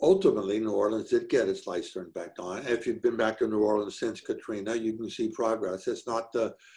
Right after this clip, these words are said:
perfect city, but they have a, they put a new school system. Uh, they've got, they have an awful lot of, of, of things they can point to as progress and things they fixed since Katrina. So one of the things you have to think about is how do you turn, uh,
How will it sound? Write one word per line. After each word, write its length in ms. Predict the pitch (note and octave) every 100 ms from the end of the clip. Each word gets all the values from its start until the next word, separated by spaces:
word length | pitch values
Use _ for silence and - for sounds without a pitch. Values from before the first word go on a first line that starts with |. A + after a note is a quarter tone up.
| - -
perfect 300 | A2+ A2+ G#2+
city, 300 | - G2 G#2+
but 200 | A2 G2+
they 60 | G2+
have 180 | G#2+ G#2+
a, 160 | G2+ - -
they 120 | C3+ A#2+
put 200 | C3 C3+
a 80 |
new 180 | B2 C3+
school 320 | - - D3+
system. 580 | B2 - A#2 - - F#3 - _ - - -
Uh, 340 | A2+ A2+ C#3+
they've 240 | C#3+ B2 A#2+
got, 300 | B2 A#2 - _ - - -
they 180 | A#2 A#2
have 200 | A#2+ A2
an 140 | A2
awful 280 | B2 B2+ B2
lot 220 | A#2+ A#2+
of, 160 | A2+ A2 - -
of, 240 | A2 G#2 -
of 160 | A2 -
things 220 | C3 B2+
they 120 | A#2
can 180 | A2+ A2+
point 260 | - A#2+ A#2+
to 180 | A2+ G2
as 100 | F#2+
progress 560 | A2 G#2+ A2 G2+ F#2
and 120 | A2+ -
things 200 | G2 -
they 140 | F#2 F#2
fixed 240 | F#2+ -
since 180 | - F#2
Katrina. 580 | - F2 - G2+ F#2 E2 - _ _ _ _
So 180 | - B2
one 160 | A#2+ E3+
of 80 |
the 80 | C#3+
things 120 | C3+
you 60 | A#2
have 80 | -
to 60 |
think 200 | - A#2+
about 220 | A2 F#2+ F#2+
is 120 | F#2
how 180 | A#2 A#2+
do 80 |
you 140 | A#2 A2
turn, 420 | - A2+ G#2 G2 _ _ _ _ F#2+
uh, 220 | F#2+